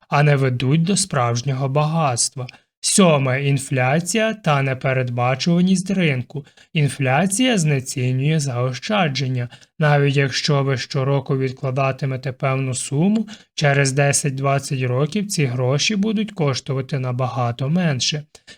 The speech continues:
Фондовий ринок нестабільний, падіння і кризи можуть з'їсти роки накопичень. Неможливо передбачити, що буде завтра.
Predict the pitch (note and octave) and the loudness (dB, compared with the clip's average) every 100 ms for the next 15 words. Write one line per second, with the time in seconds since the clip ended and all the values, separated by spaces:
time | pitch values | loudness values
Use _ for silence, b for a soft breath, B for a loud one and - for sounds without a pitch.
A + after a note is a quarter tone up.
0 | _ - C#3+ F#3+ G#3 B3+ C4 B3+ G#3 D#3 | _ 0 4 4 4 4 4 4 4 2
1 | C3+ C3 B2+ - - F#3 G3 F#3 C#3+ B2+ | 0 0 0 0 0 0 2 2 2 -2
2 | B2+ C3+ B2 B2 C3 F3 G3 G#3+ A3 G#3+ | -4 -4 -2 -2 2 2 4 2 0 0
3 | G3 D3+ B2+ C3 B2 A#2+ B2+ F#3+ G3 E3 | 2 2 0 -2 -2 0 0 0 -2 0
4 | C#3+ C3 - C#3+ B2+ B2 C3+ B2 B2 B2+ | -2 -2 -2 -2 -2 -4 -4 -2 -2 -4
5 | E3 - F#3+ D3+ - B2+ B B B - | -6 -2 -2 -2 -6 -8 B B B -2
6 | D#3+ F#3+ G#3+ A3+ A3 D#3+ C3 C#3 D3 E3+ | 2 4 2 2 2 2 0 0 0 2
7 | F3+ D3 B2 B2+ C3+ A#2+ - C3 C3+ D3+ | 2 0 -2 -6 -6 -8 -4 -2 0 2
8 | E3 E3 F#3 C3 A#2+ - | 2 0 0 -2 -6 -10